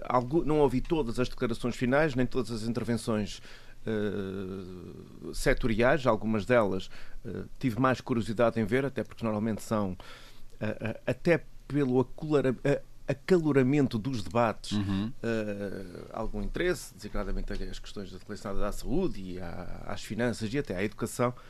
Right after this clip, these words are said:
Speaker 1: mas, eh, eu não sei, eh, eu, eu, eu não,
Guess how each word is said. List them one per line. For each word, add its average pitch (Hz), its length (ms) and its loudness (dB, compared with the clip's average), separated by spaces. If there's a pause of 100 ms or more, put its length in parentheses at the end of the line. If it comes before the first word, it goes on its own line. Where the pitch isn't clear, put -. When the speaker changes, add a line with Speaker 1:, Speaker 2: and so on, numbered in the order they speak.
(600)
Speaker 1:
mas, 151 640 4
eh, 147 260 2 (1600)
eu 185 100 6
não 196 120 6
sei, 165 420 6
eh, 156 40 4
eu, 151 480 4
eu, 147 280 2
eu 156 80 4
não, 156 160 2